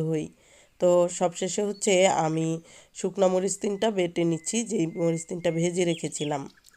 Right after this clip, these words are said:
লাস্টের দিকে বেটে দিলে কিন্তু এটা টেস্টটা ভালো হয়। এখন হচ্ছে মরিচগুলো পিষে নিয়ে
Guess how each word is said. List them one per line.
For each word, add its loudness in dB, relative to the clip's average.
লাস্টের -2
দিকে -6
বেটে -2
দিলে -6
কিন্তু -6
এটা -4
টেস্টটা -6
ভালো -4
হয়। 2
এখন 0
হচ্ছে 0
মরিচগুলো 0
পিষে -6
নিয়ে 2